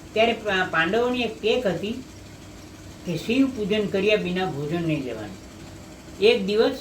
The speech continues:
સૂર્યાસ્ત થવાની થોડી વાર હતી પણ ક્યાંય શિવલિંગના દર્શન એમને થયા નહીં. તો ગંગેશ્વરને આ પેલી ગુફામાં આવી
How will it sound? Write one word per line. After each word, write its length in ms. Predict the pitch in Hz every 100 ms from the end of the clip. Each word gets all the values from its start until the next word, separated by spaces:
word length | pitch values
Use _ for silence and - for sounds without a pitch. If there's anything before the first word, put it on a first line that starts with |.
| -
સૂર્યાસ્ત 440 | 190 196 226 -
થવાની 500 | 220 196 208 214 208
થોડી 300 | 190 185 202 180
વાર 240 | 170 208 220
હતી 340 | 160 170 185 - - - - - -
પણ 140 | 208
ક્યાંય 320 | 165 202 233
શિવલિંગના 560 | - 208 196 214 214 214
દર્શન 420 | 175 175 214 196
એમને 200 | 196 196
થયા 300 | 156 170 233
નહીં. 240 | 202 175 170 - - - - -
તો 220 | 208 220
ગંગેશ્વરને 840 | 175 175 196 226 226 220 220 220 220
આ 320 | - 190 214
પેલી 200 | 214 202
ગુફામાં 640 | 165 165 208 214 202 175
આવી 220 | 190 190